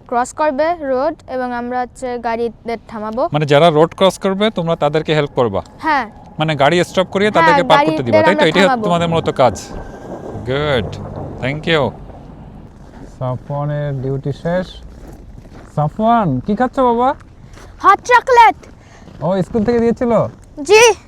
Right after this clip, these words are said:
Speaker 2: তোমার যেদিন ডিউটি থাকে সেদিন দেয়, তাই না?
Speaker 1: আহ, হ্যাঁ,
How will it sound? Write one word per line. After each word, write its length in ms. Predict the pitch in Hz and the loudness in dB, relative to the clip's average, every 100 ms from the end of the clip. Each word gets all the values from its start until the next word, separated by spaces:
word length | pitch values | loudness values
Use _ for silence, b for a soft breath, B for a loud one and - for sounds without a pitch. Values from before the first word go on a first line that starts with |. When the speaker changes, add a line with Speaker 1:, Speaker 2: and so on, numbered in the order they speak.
| - - - - - 156 | -20 -20 -20 -20 -8 -2
Speaker 2:
তোমার 160 | 170 180 | 0 2
যেদিন 200 | 190 202 | 0 2
ডিউটি 180 | 175 190 196 | 2 2 0
থাকে 140 | 208 196 | -2 0
সেদিন 200 | 180 185 | -2 0
দেয়, 140 | 160 127 | 0 0
তাই 100 | 151 190 | -2 -4
না? 60 | |
Speaker 1:
আহ, 720 | 269 - - - - - 403 392 | -6 -10 -20 -20 -18 -6 -6 0
হ্যাঁ, 300 | 453 440 | 4 6